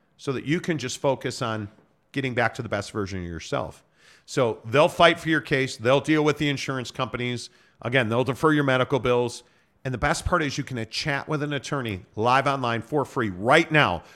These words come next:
Go do it right now. Chat with an attorney online, twenty-four seven, the advocates dot com. Uh, welcome in. John Teal gives us two dollars to say, "U N L V has one ten-win season since nineteen eighty."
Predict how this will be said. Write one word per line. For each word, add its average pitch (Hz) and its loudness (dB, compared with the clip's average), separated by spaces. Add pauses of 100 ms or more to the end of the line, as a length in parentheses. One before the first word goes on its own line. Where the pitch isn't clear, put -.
(140)
Go 180 8
do 233 4
it 214 6
right 202 6
now. 110 0 (140)
Chat 175 8
with 196 0
an 196 0
attorney 180 2
online, 131 2 (280)
twenty-four 165 4
seven, 123 2
the 113 2
advocates 95 -2 (500)
dot 135 6
com. 131 6
Uh, 143 8
welcome 190 8
in. 214 4 (320)
John 175 8
Teal 190 2
gives 185 2
us 180 2
two 196 2
dollars 190 8
to 180 0
say, 180 4
"U 170 4
N 208 4
L 202 4
V 190 2
has 165 6
one 170 2
ten-win 170 4
season 151 0
since 143 -2
nineteen 143 4
eighty." 101 2